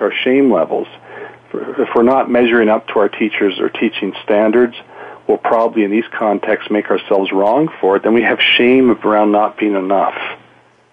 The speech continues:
And that shame goes unaddressed. And, and in most cases, that shame manifests as internal aggression. Our inner critic gets stronger and stronger and is constantly wagging its accusatory finger at us, and we're, meanwhile, on the outside, probably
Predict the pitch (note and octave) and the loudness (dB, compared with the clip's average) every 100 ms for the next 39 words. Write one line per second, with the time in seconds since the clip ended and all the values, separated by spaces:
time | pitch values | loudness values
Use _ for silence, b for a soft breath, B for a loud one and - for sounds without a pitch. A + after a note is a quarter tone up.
0 | _ - G#2 A2 B2 - - B2+ A#2+ F#2+ | _ 0 2 2 2 0 2 4 2 0
1 | - - G#2 G2 G2 G2+ F2 G#2+ F#2+ D#2+ | -4 0 2 2 0 0 2 2 2 0
2 | - - - F#2+ F#2 F#2+ - G#2 G2 A#2+ | -8 -16 -8 -6 -6 -6 -4 -2 0 0
3 | D3 - G2+ - G#2 G2+ - - G#2+ G#2+ | 0 -4 -6 -4 -2 0 0 0 0 0
4 | G2+ - G#2+ G#2 A2+ - G2 F#2+ - - | -4 -8 -2 0 0 0 -2 -2 -6 -4
5 | G2+ - - - A#2 A#2 - G#2+ F#2+ F#2 | -4 -4 -10 -2 0 0 0 0 0 2
6 | G#2 A2+ - F2+ - F2+ F#2+ A2+ G#2+ - | 2 2 -2 -10 -8 -4 0 0 0 0
7 | C#3+ C3 - _ _ - - - G2+ F#2+ | 0 0 -4 _ _ -6 -6 -4 -2 0
8 | G2 C3 - - - F#2+ F#2 G#2 G2+ - | 0 0 -2 -2 0 0 2 2 0 -2
9 | B B B B B B B B B B | B B B B B B B B B B
10 | - A2+ A2 G#2 G2+ - - A#2+ B2+ - | -4 0 2 2 2 -2 -2 0 0 0
11 | A2 G#2+ A#2+ C3 G#2+ F#2+ F#2 - - A2+ | 2 4 4 2 0 -4 -8 -12 -8 -6
12 | G#2 - G#2+ G2 - C3+ B2+ F#2 F2+ A2 | -6 -2 0 0 0 0 2 2 4 2
13 | - - G2+ G2+ A2 A#2 A2+ F#2 A2 C3+ | 0 -6 -4 0 4 4 2 -2 0 2
14 | G2+ F#2+ G2 G#2 B2+ - G2 - G#2 A2 | 2 0 2 0 0 -2 -2 0 -2 -2